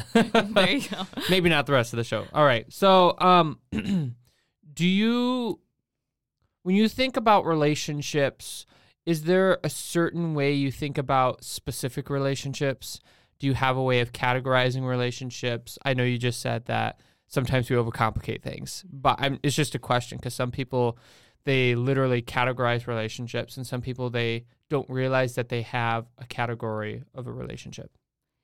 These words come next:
Speaker 1: I think categories can be a hindrance, and, um, they can also be a good thing. Um, I, I say we complicate them too much is be-,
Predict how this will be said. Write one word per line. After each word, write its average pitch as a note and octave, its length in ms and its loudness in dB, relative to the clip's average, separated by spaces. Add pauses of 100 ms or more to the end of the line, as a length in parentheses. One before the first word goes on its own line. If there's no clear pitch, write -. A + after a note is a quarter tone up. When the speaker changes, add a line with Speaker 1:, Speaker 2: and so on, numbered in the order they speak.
(520)
Speaker 1:
I A3+ 120 -6
think A#4+ 380 -12 (640)
categories G3 640 -6
can E3+ 220 -8
be D#3+ 160 -6
a C#3+ 80 -4
hindrance, F#3+ 800 -8 (140)
and, A3+ 540 -8 (280)
um, A3 380 -8 (400)
they F3+ 80 -14
can F#3 140 -10
also F3 200 -10
be G#3 180 -8
a G#3+ 60 -6
good G#3+ 240 -10
thing. A#3+ 300 -4 (600)
Um, F3+ 340 -6 (240)
I, G#3 160 -2
I G#3+ 100 -2
say D4+ 200 -4
we B3+ 100 -4
complicate F#3 680 -6
them C#3+ 200 -12
too F3 160 -10
much D3 220 -12
is D3 160 -14
be-, - 180 -18